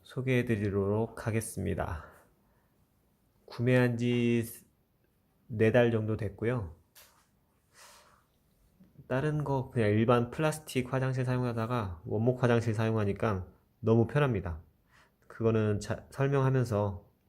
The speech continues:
알려드리도록 하겠습니다. 그린웨어, 웨일?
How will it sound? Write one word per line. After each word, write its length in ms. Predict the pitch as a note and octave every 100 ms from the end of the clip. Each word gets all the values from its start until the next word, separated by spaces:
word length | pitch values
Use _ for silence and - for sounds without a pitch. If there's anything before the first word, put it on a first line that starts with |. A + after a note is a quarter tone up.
| _ _ _ C3+ A#2+ _ _ _
알려드리도록 680 | G2+ G2+ G2 F#2+ F#2+ F#2 -
하겠습니다. 600 | G2+ G2 - - F2+ - _ _ _ _ _ _ _ - - - - - _ _
그린웨어, 760 | - C#3 C#3 C3+ A#2 A#2+ B2 C3 -
웨일? 480 | A#2+ A2 C3+ A3 -